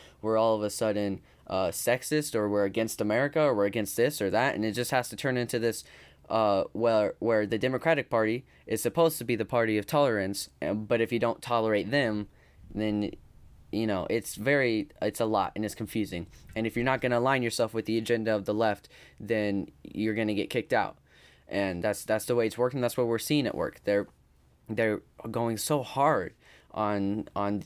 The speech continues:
Republicans and their ideas, or at least a few good Republicans we have left, uh, you know, to Ted Cruz, to name one, uh, and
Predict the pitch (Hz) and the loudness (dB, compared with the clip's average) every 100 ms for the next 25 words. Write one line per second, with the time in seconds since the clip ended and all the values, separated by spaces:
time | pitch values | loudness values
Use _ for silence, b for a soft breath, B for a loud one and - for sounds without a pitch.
0 | - 104 107 135 123 120 120 113 107 104 | -6 -4 -2 -2 0 -2 -2 -4 -2 0
1 | 104 98 98 107 104 104 104 107 107 - | 0 0 0 -2 0 -2 -2 -4 -6 -4
2 | 113 123 120 120 117 110 107 110 107 107 | -2 0 0 0 0 -2 -2 -4 0 0
3 | 95 113 123 110 - - B B B - | 2 2 0 -2 -8 -20 B B B -4
4 | 101 92 - 101 92 92 - 117 87 - | 0 0 -2 -2 -2 -4 -4 -6 -6 -10
5 | - 123 113 - 127 123 - 123 110 107 | -4 -2 -2 -2 0 0 -2 -2 -2 0
6 | 117 113 104 - B B B B 107 107 | 0 0 -2 -8 B B B B 0 0
7 | - - 113 110 104 | 0 -2 0 0 -2